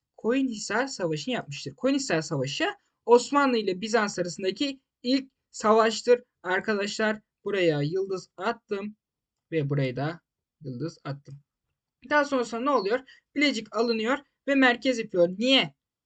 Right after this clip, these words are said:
Bilecik merkez yapılıyor? Çünkü buradaki demir madeni işleyecek ocaklar var ve ordunun silah ihtiyacını karşılamaları gerekiyor. Bu yüzden merkez yapmışlar.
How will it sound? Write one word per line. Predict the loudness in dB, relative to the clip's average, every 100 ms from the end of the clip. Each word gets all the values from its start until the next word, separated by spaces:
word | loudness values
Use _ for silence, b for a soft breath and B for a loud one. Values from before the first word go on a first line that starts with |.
| _ -6
Bilecik | 0 0 -2
merkez | -2 -2 0 -2
yapılıyor? | -2 -2 0 0
Çünkü | 0 0 2
buradaki | 2 2 0 -6 -2
demir | 0 2
madeni | 2 2 0 -4
işleyecek | -4 -6 -4
ocaklar | 2 2 4 2 2
var | 2 0 0
ve | 0
ordunun | 2 0 0
silah | -2 -4
ihtiyacını | -4 -2 -4 -2 -4
karşılamaları | -2 -4 -6 -6 -6 -6
gerekiyor. | -2 -4 -2 -6 -2
Bu | -2
yüzden | 0 0 0
merkez | -2 -2 -2 -2 0
yapmışlar. | -4 -4 -10 -8 -10